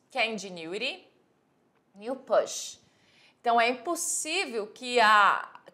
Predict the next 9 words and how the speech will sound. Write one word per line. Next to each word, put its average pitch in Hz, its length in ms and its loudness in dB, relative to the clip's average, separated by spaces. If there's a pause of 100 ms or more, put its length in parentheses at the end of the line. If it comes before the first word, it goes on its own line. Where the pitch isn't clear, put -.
(160)
criatividade 233 960 0 (320)
não 254 180 -6
te 302 160 -8 (720)
impulsione, 240 800 2
não 196 120 -4
te 220 160 -12
empurre 294 440 -2
pra 359 160 -8
frente. 180 720 -6